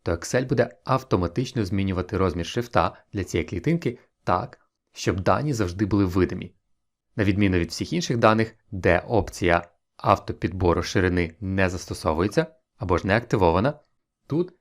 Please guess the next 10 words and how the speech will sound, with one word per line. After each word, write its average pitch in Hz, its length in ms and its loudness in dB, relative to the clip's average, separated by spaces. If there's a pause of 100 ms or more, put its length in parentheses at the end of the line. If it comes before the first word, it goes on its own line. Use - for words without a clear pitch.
(140)
Excel 143 320 0
буде 120 200 0
зменшувати 95 800 0
розмір 92 360 4
шрифта 95 600 0 (460)
для 98 160 0
даних 82 320 2
в - 20 -16
цій - 140 -10
клітинці 143 580 -2